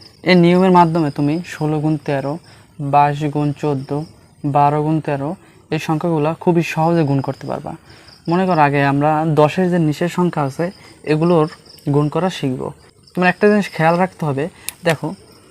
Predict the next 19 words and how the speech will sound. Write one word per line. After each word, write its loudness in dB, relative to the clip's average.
এই 0
দশের 4
নিচের 0
সংখ্যা -2
আমরা 0
এখন 0
গুণ 2
করব। -2
মনে 2
করো, 4
এই -4
জায়গা 0
দশ 4
থেকে -6
এই -2
সংখ্যাটা -4
কত -2
কম 0
আছে -10